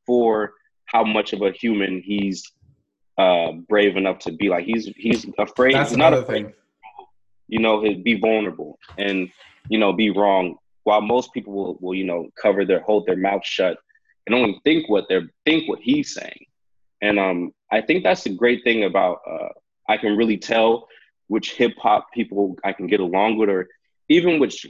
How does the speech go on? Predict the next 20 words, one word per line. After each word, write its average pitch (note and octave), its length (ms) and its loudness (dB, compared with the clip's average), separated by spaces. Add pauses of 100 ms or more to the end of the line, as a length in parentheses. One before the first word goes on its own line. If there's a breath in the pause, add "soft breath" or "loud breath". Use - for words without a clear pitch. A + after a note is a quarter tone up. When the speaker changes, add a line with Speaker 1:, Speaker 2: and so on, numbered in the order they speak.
(120)
Speaker 1:
clothing D3 400 4
people C#3+ 260 0
or - 60 0
people C3 300 0
in G2 100 -2
general G#2+ 220 2
I G#2 40 0
can G2+ 120 -4
get G2+ 100 2
along F#2+ 320 2
with, G2+ 80 -2
is F#2+ 160 -4
that F#2+ 200 -2 (460)
they A#2 140 2
don't F#3+ 240 0
get B2+ 180 0
so G2+ 200 -6
caught A2 340 2
up G#2 220 -2
in F#2 340 -6